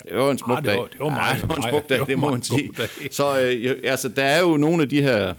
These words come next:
Speaker 1: øh, målmands, øh, anekdoter, som man kan tage frem sådan ved festlige lejligheder. Nu har vi Emil Holten der, vi har Jan Ladefod, vi har Max, og det kan, nu kan det være, at vi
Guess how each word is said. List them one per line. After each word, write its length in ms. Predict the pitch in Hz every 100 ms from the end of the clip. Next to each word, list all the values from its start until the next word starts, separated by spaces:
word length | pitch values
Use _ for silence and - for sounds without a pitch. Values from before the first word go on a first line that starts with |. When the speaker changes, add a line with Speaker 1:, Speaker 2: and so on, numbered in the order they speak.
| -
Speaker 1:
øh, 160 | 104 98
målmands, 600 | 113 139 101 92 - -
øh, 240 | 92 87 90 -
anekdoter, 500 | 101 95 117 131 104
som 160 | -
man 120 | 92 90
kan 100 | 92
tage 160 | 101
frem 220 | 107 123
sådan 200 | - 95
ved 80 | 95
festlige 320 | 104 113 92
lejligheder. 360 | 90 107 107 95
Nu 60 | 107
har 140 | 120
vi 120 | 101
Emil 200 | 98 101
Holten 360 | 95 127 - 95
der, 180 | 92 87
vi 120 | 87
har 280 | 107 95 82 -
Jan 140 | 92
Ladefod, 420 | 98 113 - 95
vi 80 | 90
har 120 | 107
Max, 280 | 98 107 -
og 100 | 90
det 100 | 95
kan, 80 | 101
nu 220 | 107 117
kan 160 | 113 113
det 80 | 101
være, 100 | 113
at 80 |
vi 80 | 101